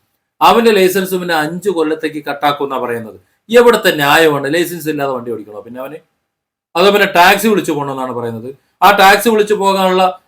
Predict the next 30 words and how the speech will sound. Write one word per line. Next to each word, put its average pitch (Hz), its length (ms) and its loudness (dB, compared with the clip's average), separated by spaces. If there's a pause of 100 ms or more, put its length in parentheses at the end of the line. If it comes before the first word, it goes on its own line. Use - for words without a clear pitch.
ആ 170 60 6
വാടകയും 190 520 4
ബാക്കി 180 260 2
ചാർജും 170 360 0
ഈ 170 100 -4
മന്ത്രിയുടെ 180 420 -4
കുടുംബത്തിൽ 190 400 -8
നിന്ന് 185 120 -10
കൊണ്ടുവന്ന് 151 300 -12
കൊടുക്കുമെന്നാണ് 131 520 -12
കരുതി 123 180 -14
നിൽക്കുന്നത്. 135 340 -20 (720)
ആദ്യം 220 440 2
ആർജവം 208 500 4
ഉണ്ടെങ്കിൽ 190 280 -2
മന്ത്രി 175 320 -2
ചെയ്യേണ്ടതെന്നറിയോ? 156 640 -4 (460)
ഒരു 262 100 8
മിനിറ്റ് 254 280 2
രണ്ട് 208 320 4
മിനിറ്റ് 220 220 2
ഗ്യാപ്പിന് 185 640 0
ഇവിടെ, 180 420 -2 (240)
ആ, 165 60 -4
പ്രൈവറ്റ് 220 400 2
ബസ് 214 220 2
ഓടുന്നുണ്ട്. 165 440 0
കഴിഞ്ഞ 185 180 0
ദിവസം 208 260 -2
മാതൃഭൂമി, 202 600 0